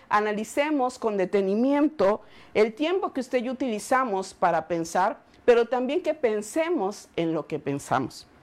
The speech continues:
Así que esa noche yo quiero que usted y yo podamos meditar en esto. Y lo primero que yo quiero poder enseñarle y que podamos juntos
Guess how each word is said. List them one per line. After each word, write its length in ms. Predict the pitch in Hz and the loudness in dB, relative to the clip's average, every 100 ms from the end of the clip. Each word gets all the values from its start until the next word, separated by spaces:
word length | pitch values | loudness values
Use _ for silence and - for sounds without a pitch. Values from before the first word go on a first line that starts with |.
| _ _ _ - - - | _ _ _ -20 -10 -4
Así 220 | 165 233 | -4 0
que 140 | 240 | 0
esa 180 | 240 254 | 2 0
noche 360 | 240 214 - 233 | -2 -4 -4 -2
yo 160 | 233 | -2
quiero 300 | 285 254 269 - - - | 0 0 0 -6 -16 -6
que 80 | 240 | -4
usted 180 | 247 | 0
y 60 | 254 | 2
yo 200 | 302 294 - _ - | 2 0 -4 _ 4
podamos 440 | 247 294 330 349 | 6 4 0 -2
meditar 420 | 302 247 233 247 | -4 -2 0 0
en 140 | 254 247 | 0 -2
esto. 320 | 247 - - - - | -4 -10 -14 -10 -4
Y 160 | 220 | 0
lo 160 | 220 240 | 0 0
primero 360 | 277 311 427 | 0 0 -2
que 120 | 370 302 | -2 -2
yo 160 | 294 | -2
quiero 360 | 302 285 277 - - | 0 0 0 -4 -4
poder 300 | 226 214 233 | 0 2 2
enseñarle 720 | 262 254 247 202 226 262 226 | 0 -2 -4 -2 0 0 -2
y 40 | 196 | -6
que 120 | 185 | 0
podamos 400 | 185 202 233 - | 2 2 0 -2
juntos 460 | 233 240 240 - | -2 2 0 0